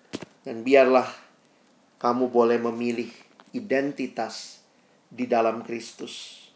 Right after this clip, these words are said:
Buka hatimu, terima Dia. Tinggalkan dosa,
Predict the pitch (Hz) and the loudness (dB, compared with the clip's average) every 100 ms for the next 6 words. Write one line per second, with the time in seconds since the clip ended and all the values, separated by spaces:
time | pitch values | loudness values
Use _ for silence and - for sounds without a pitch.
0 | _ _ - 135 139 147 143 151 151 147 | _ _ -10 -2 0 0 -2 -4 -4 -6
1 | 143 135 123 107 110 110 - _ - _ | -6 -6 -6 -6 -8 -12 -16 _ -20 _
2 | _ - _ _ 139 135 131 123 127 120 | _ -20 _ _ -10 0 0 2 -2 -4
3 | 117 110 - | -4 -6 -10